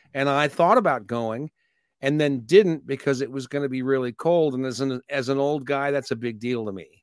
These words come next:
more so than it would have been, you know, when I was closer to your age, for example. It wouldn't have, wouldn't have kept me from going. But as an older guy, that's a big deal to me. Now,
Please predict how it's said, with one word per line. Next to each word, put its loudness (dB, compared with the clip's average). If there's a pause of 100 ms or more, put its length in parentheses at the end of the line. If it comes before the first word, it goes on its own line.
(120)
more 0
so 0
than -4
it -16
would -8
have -8
been, -8
you -8
know, -6 (220)
when -6
I -2
was -8
closer -6
to -12
your -4
age, -10
for -6
example. -14 (560)
It -2
wouldn't 2
have, -6 (120)
wouldn't 0
have -6
kept -8
me -10
from -14
going. -2 (640)
But 4
as 0
an 4
older 4
guy, 2
that's -4
a 0
big -4
deal 0
to -2
me. -8
Now, -2